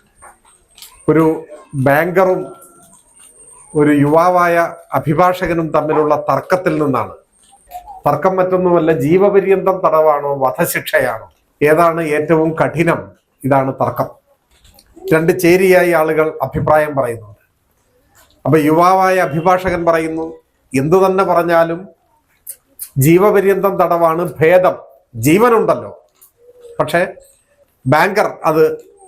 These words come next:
അംഗീകരിക്കുന്നില്ല. അയാൾ പറയുന്നു, "നിനക്ക് ഞാൻ രണ്ട് ലക്ഷം റൂബിൾ തരാം." ഈ ലക്ഷക്കണക്കൊക്കെ ചിലപ്പോൾ വ്യത്യാസം കാണും, നിങ്ങൾ വായിച്ചു നോക്കിയാൽ മതി. "ഒരു അഞ്ച് കൊല്ലം ഏകാന്ത തടവ് അനുഭവിക്കാൻ നിനക്ക് സാധിക്കുമോ?" എന്ന് ചോദിക്കുന്നു.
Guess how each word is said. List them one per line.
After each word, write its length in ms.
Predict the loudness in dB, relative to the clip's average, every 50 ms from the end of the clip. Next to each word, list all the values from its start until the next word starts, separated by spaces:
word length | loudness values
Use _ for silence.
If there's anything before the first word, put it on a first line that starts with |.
| -6 -4
അംഗീകരിക്കുന്നില്ല. 800 | -4 0 0 0 2 2 0 0 0 -4 -4 -6 -8 -10 -14 -18 -20 _ _ _ _ _ _ _ _ _ _ _ _ _ _ _ _ _ _ _ _ _ 0
അയാൾ 200 | 0 2 2 2
പറയുന്നു, 320 | 2 2 2 2 0 0 0
"നിനക്ക് 360 | 2 2 2 2 2 0 0
ഞാൻ 240 | 0 0 -2 0 0
രണ്ട് 400 | -2 -2 -2 0 0 0 0 0
ലക്ഷം 340 | -2 -4 -2 -6 -6 -4
റൂബിൾ 560 | -4 -4 0 2 2 2 2 2 0 0 2 0
തരാം." 260 | -2 -2 -2 -6 -10 _ _ _ _ _ _ -20 _ _ _ _ _ _ _ -20 -20 -20 -20 -20 -18 -8 -2 0
ഈ 180 | 0 0 -2 -4 -4
ലക്ഷക്കണക്കൊക്കെ 540 | -4 -2 -2 -2 -4 -2 -2 -2 0 0 0
ചിലപ്പോൾ 300 | 0 0 0 2 0 0
വ്യത്യാസം 340 | 2 0 -2 0 0 -2 0
കാണും, 180 | 0 -2 -2
നിങ്ങൾ 220 | -2 -2 0 0 0
വായിച്ചു 280 | 0 0 -2 -4 -4
നോക്കിയാൽ 300 | -4 -4 -2 -2 -4 -4
മതി. 140 | -4 -6 -12 -20 _ _ _ _ _ _ _ _ _ _ _ _ _ _ _ _ _ _ _ _ _ _ _ -20 -20 _ _ _ -14 -4 0
"ഒരു 120 | 2 2 2
അഞ്ച് 240 | 0 0 0 -2
കൊല്ലം 460 | 0 0 0 0 2 2 0 0 -2 -12 -20 -20 _ _ -2 0
ഏകാന്ത 400 | 0 2 2 0 -2 0 0 0
തടവ് 300 | 0 2 0 2 0 0
അനുഭവിക്കാൻ 640 | -2 -4 -4 -2 0 0 0 2 0 0 0 0
നിനക്ക് 240 | -2 -4 -2 -2 -4
സാധിക്കുമോ?" 560 | -2 0 -2 -2 -2 -4 -8 -10 -18 -18 -20 _ _ _ -14
എന്ന് 100 | -10 -10
ചോദിക്കുന്നു. 340 | -8 -10 -10 -14 _ -20 -20